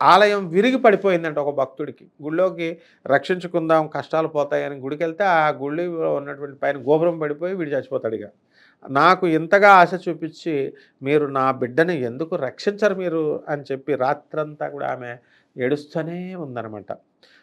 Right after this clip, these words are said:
మరుసటి రోజు ఉదయమే ఆ గ్రామంలో ఉన్నటువంటి బ్రాహ్మణులంతా కూడా వచ్చారు. వచ్చి ఆమెతో, "అమ్మా, నువ్వు ఇలా శోకించడం వల్ల, నువ్వు ఇలా ఏడవడం వల్ల లాభమేముంది చెప్పు అసలు?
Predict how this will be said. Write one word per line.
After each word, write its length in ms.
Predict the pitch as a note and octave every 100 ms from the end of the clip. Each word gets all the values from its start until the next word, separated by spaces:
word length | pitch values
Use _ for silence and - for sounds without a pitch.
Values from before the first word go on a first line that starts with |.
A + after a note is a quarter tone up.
| _
మరుసటి 420 | B2 C3+ C#3+ D#3+ D#3
రోజు 180 | D3+
ఉదయమే 640 | C3 C3 D#3 D3+ C3 C3 D3+ - _ B2+
ఆ 320 | C3+ D3 C#3
గ్రామంలో 640 | C3+ C3+ D3+ D#3+ D#3+ D3+ D3
ఉన్నటువంటి 640 | C#3+ C#3 C3+ C#3 C3+ C3
బ్రాహ్మణులంతా 1080 | B2+ A#2 B2 C3 C3+ C3+ C3+ B2 B2 A#2+ A#2+
కూడా 200 | A#2 C3
వచ్చారు. 580 | D3 B2+ - A#2+ G#2 _ _ _ _
వచ్చి 280 | C3+ C3 C3+
ఆమెతో, 500 | B2 C3+ F3 D#3+ - - -
"అమ్మా, 580 | A#2 A#2+ D3+ F#3+ E3+ A#2 _ _ C3+
నువ్వు 200 | C#3+ D3+
ఇలా 220 | C#3+ C3+
శోకించడం 840 | - D#3 F#3+ F#3 F3 D#3 C#3+ C3+
వల్ల, 440 | B2+ B2+ B2+ B2+ A#2+
నువ్వు 160 | B2 B2
ఇలా 160 | A#2+
ఏడవడం 560 | A#2+ B2 C#3+ E3+ D#3+ C#3
వల్ల 220 | B2+ A#2+
లాభమేముంది 800 | A#2 A#2 C#3+ E3+ E3 D#3 C#3 C3
చెప్పు 320 | - A#2+ -
అసలు? 280 | D#3 D3 D#3